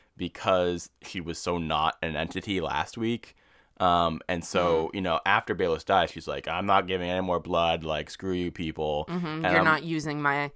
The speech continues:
Speaker 1: Yeah.
Speaker 2: my night blood, which is a curse,
Speaker 1: Yeah.
Speaker 2: to kill others.
Speaker 1: And, like, it just feels weird to me because we didn't get to see her, I, wh-, how she felt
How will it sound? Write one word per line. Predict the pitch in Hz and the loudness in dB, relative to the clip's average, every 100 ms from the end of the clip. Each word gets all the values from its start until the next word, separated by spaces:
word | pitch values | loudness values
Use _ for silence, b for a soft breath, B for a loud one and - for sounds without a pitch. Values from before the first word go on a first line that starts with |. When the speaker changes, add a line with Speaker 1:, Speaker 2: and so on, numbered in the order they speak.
| - | -2
Speaker 1:
Yeah. | 107 90 65 | 4 4 4
Speaker 2:
my | 170 160 | 4 2
night | 160 156 | 2 0
blood, | 156 147 139 | 2 0 0
which | 156 | -6
is | 151 | -6
a | 156 | -6
curse, | - 202 175 135 - - | 0 4 4 2 -8 -2
Speaker 1:
Yeah. | 98 82 - | 2 2 2
Speaker 2:
to | 180 | -4
kill | - - 147 | -2 2 4
others. | 135 123 104 - 151 170 - - - | 6 4 0 -4 -8 -10 -20 -8 2
Speaker 1:
And, | 147 151 | 4 6
like, | 143 123 - - _ - - - | 6 4 0 -14 _ -20 -10 -2
it | 151 | 0
just | 160 175 - | 2 0 2
feels | 175 175 165 - - _ _ - | 4 4 2 -6 -14 _ _ -4
weird | 123 123 | 2 2
to | 117 | 2
me | 117 113 | 2 0
because | 107 - 117 98 92 92 85 - b b b | -2 -4 2 4 4 2 -4 -10 b b b
we | 110 104 | -6 -2
didn't | 98 98 | -2 0
get | 92 110 | 0 0
to | 107 | 0
see | - 98 95 | -4 -2 -2
her, | 95 87 82 87 - _ _ _ - | 2 2 2 -2 -6 _ _ _ 2
I, | 87 - | 2 2
wh-, | 107 | 2
how | 107 110 110 | 4 6 4
she | - | 2
felt | 101 98 85 82 - | -4 2 2 0 -10